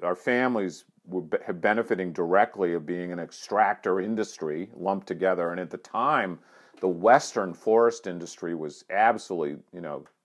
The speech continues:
the sin of almost as bad as oil and gas and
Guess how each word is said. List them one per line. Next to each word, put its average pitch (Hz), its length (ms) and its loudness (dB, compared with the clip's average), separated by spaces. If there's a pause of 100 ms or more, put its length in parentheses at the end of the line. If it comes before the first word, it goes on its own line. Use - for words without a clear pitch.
the 85 100 -6
sin 120 420 -4
of 78 160 -10 (300)
almost 98 320 -6
as 80 100 -8
bad 85 380 0
as 76 160 -8 (560)
oil 98 300 4
and 82 180 -8
gas 92 540 2
and 73 260 -12